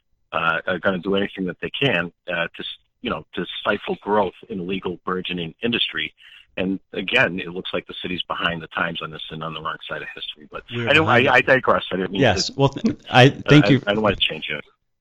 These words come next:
Speaker 2: Thank you. Thank you for your call. I really appreciate it. This is the first, le-, not, well, I wouldn't say legitimate, the first, the first call that involves sentences that we've had on this show. So I really appreciate that.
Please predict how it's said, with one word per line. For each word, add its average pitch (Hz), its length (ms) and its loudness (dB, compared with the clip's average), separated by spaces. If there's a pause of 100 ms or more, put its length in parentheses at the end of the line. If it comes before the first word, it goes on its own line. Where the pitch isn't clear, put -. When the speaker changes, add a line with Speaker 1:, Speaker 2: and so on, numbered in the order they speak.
Speaker 2:
Thank 113 200 6
you. 120 100 4
Thank 107 260 2
you 92 60 2
for 98 100 0
your 80 140 2
call. 85 260 4
I 82 60 2
really 87 240 2
appreciate 85 400 -2
it. - 180 -4
This 104 140 0
is 95 60 -6
the 101 100 -2
first, 117 260 0
le-, 101 220 -2
not, 110 340 0
well, 95 180 -2
I 92 100 2
wouldn't 104 180 2
say 92 100 -2
legitimate, 85 540 -2
the 98 80 -4
first, - 300 -2
the 107 80 -8
first 123 260 0
call 110 220 2
that 104 100 0
involves 90 380 -2
sentences 87 440 -2
that - 100 -10
we've 85 140 -4
had 90 140 0
on 87 100 0
this 82 140 -4
show. 85 300 -2
So 87 120 -4
I 82 40 0
really 82 240 -4
appreciate 80 400 -8
that. 76 220 -6